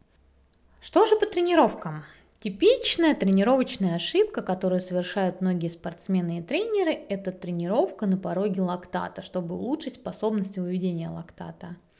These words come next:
Но это совершенно неверно, как мы с вами уже знаем. Поскольку мы знаем, что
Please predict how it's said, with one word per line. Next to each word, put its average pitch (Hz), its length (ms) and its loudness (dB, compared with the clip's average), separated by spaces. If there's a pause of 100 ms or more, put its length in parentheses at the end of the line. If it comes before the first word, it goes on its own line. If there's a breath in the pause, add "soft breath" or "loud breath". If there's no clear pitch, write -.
(380 loud breath)
Но 190 260 -4
это 453 220 0
совершенно 285 640 -2
неверно, 175 580 0
как 214 240 -6
мы 190 80 2
с 190 120 -4
вами 233 240 -2
уже 190 220 0
знаем. 165 600 -8 (680 soft breath)
Поскольку 381 440 -2
мы 294 120 2
знаем, 170 420 -4
что 226 360 -6